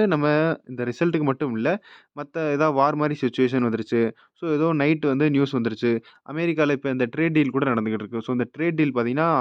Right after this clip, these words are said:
அமெரிக்கால வந்து காலையில இருக்கும்போது நம்ம இந்தியால வந்து நைட்டு தான் இருக்கும். So, அவங்க காலையில இருக்கும்போது, நம்ம இந்தியால நைட்ல இருக்கும்போது ட்ரேட் டீல் அனௌன்ஸ் பண்ணிட்டாங்கன்னா, நம்ம கிஃப்ட் நிஃப்டியை வந்து ஃபோக்கஸ் பண்ணணும். So, கிஃப்ட் நிஃப்டி என்ன பண்ணுமோ, அதான் வந்து காலையில வந்து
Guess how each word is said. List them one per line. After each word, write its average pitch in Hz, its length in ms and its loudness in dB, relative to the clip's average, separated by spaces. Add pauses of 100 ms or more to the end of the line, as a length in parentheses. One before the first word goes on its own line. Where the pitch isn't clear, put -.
(140)
அமெரிக்கால 131 480 0
வந்து 120 180 -4
காலையில 127 400 2
இருக்கும்போது 120 380 -2
நம்ம 131 200 0
இந்தியால 127 280 2
வந்து 139 160 -2
நைட்டு 113 220 0
தான் 110 100 0
இருக்கும். 101 240 -12 (240)
So, - 120 -10
அவங்க 156 240 -4
காலையில 160 320 2 (500)
இருக்கும்போது, 131 520 0 (140)
நம்ம 135 320 0
இந்தியால 175 420 2
நைட்ல 147 320 0
இருக்கும்போது 135 360 2
ட்ரேட் 135 260 0
டீல் 123 160 -2
அனௌன்ஸ் 120 280 -4
பண்ணிட்டாங்கன்னா, 104 420 -4 (320)
நம்ம 185 180 -6 (180)
கிஃப்ட் 156 260 -4
நிஃப்டியை 135 340 -2
வந்து 123 200 0 (200)
ஃபோக்கஸ் 127 360 -2
பண்ணணும். 107 300 -6
So, 127 140 -6
கிஃப்ட் 143 280 -6
நிஃப்டி 151 260 -6
என்ன 131 260 -2
பண்ணுமோ, 139 420 -2 (840)
அதான் 165 240 0
வந்து 156 200 0
காலையில 139 400 2
வந்து 131 220 0